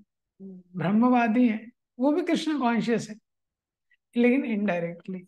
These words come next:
ऐसे जो meditate कर रहे हैं अष्टांग योग में, वो परमात्मा पे meditate करते हैं, तो ये दोनों indirectly कृष्ण conscious हैं। जो devotee रहते हैं, वो directly कृष्ण conscious होते हैं।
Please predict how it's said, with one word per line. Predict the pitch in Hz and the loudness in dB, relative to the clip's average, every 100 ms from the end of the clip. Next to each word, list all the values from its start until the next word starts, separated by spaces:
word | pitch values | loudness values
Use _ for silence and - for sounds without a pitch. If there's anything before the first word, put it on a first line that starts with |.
| - | -6
ऐसे | 196 220 214 | -4 0 0
जो | 202 208 196 196 214 196 | 0 0 -2 -8 -14 -6
meditate | 196 202 202 220 226 226 | -4 -2 -2 0 0 0
कर | 220 202 | -2 -2
रहे | 196 | -2
हैं | 185 202 - - | -4 -6 -12 -8
अष्टांग | 165 - 196 190 190 | -8 -8 -8 -4 -2
योग | 196 190 | 0 0
में, | 196 226 | -2 -2
वो | 226 | -2
परमात्मा | 240 233 240 240 247 | 0 2 2 0 -2
पे | 233 226 | 0 0
meditate | 214 208 196 202 196 | 0 -2 -2 -6 -8
करते | - 196 190 | -8 -8 -8
हैं, | 208 | -8
तो | 202 | 0
ये | 233 254 | 2 4
दोनों | 254 247 254 - 262 | 6 4 2 -2 2
indirectly | 254 220 208 208 202 196 | 4 4 4 0 -4 -4
कृष्ण | 196 - 196 | -6 -8 -10
conscious | 185 190 190 185 185 180 | -8 -6 -6 -4 -6 -6
हैं। | 185 - - - - - | -12 -16 -20 -20 -20 -2
जो | 247 | 2
devotee | 208 254 269 240 311 | 4 6 6 6 6
रहते | 285 240 196 | 6 4 4
हैं, | 233 | 2
वो | 233 | 4
directly | 233 233 233 214 | 4 2 0 -4
कृष्ण | 214 - 208 196 | -4 -8 -8 -8
conscious | 185 185 185 180 | -8 -6 -6 -6
होते | 190 185 | -6 -8
हैं। | - | -14